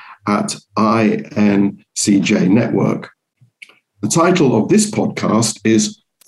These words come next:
Thought Leadership. Thank you for joining us and listening.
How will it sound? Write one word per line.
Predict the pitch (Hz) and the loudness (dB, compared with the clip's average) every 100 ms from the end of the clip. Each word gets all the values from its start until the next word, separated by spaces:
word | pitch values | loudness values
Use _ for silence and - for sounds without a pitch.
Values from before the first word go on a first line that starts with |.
| - | -2
Thought | 139 127 117 - - - _ - | 2 2 0 -4 -10 -14 _ -2
Leadership. | 107 127 113 104 - - - _ _ _ _ _ _ _ _ _ _ _ _ _ _ _ _ _ - | 2 4 4 2 -2 -4 -8 _ _ _ _ _ _ _ _ _ _ _ _ _ _ _ _ _ -2
Thank | 120 - | 2 2
you | 165 | 4
for | |
joining | 110 110 107 95 104 | 2 2 2 2 2
us | 113 120 | 2 2
and | 135 | 4
listening. | 185 202 220 - - | 2 2 0 -2 -4